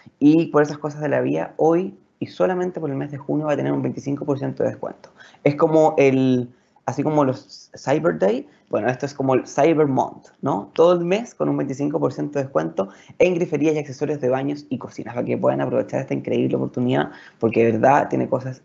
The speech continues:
increíbles, una línea premium que personalmente la conozco y por eso también se las quiero recomendar. Pero bueno, eh, vamos a partir con, hablando hoy día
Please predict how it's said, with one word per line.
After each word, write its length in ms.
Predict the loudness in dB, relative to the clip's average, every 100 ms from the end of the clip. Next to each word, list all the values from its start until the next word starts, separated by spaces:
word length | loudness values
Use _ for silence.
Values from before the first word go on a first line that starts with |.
| -4
increíbles, 600 | -4 -2 0 2 2 0
una 160 | -2
línea 320 | 0 0 0 0
premium 420 | 2 2 0 -2 -10 -20 _ 2
que 120 | 4
personalmente 580 | 4 2 0 2 2 2
la 120 | 2
conozco 460 | 0 -4 -4 -2
y 60 | -2
por 140 | -2
eso 120 | -6 -6
también 220 | -6 -6
se 80 | -10
las 80 | -4
quiero 180 | -2
recomendar. 480 | -2 -4 -8 -12 -18 -18 _ _ -20 -18 -18 4
Pero 160 | 8
bueno, 360 | 8 6 2 -2 -16 _
eh, 360 | 4 6 4 0
vamos 240 | -2 0
a 20 | 0
partir 320 | -2 -2 -12
con, 200 | -12 -6
hablando 480 | -4 -4 -4 -6 -8
hoy 120 | -6
día 360 | -6 -8 -8